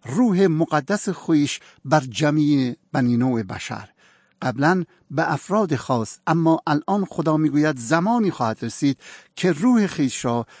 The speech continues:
بر جمیع نوع بشر، بر همهٔ انسان‌ها نازل می‌کنم، که در آیات بیست و هشت الی سی و دوم فصل سی و دو، فصل دوم از پیام نویل به آن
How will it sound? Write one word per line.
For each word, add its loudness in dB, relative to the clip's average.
بر 2
جمیع 2
نوع 0
بشر، -2
بر 0
همهٔ 0
انسان‌ها -2
نازل 0
می‌کنم، -10
که -8
در 0
آیات -2
بیست -4
و -10
هشت -6
الی -2
سی -8
و -4
دوم -6
فصل -8
سی -8
و -4
دو، -4
فصل -2
دوم 0
از -6
پیام -2
نویل -2
به -8
آن -4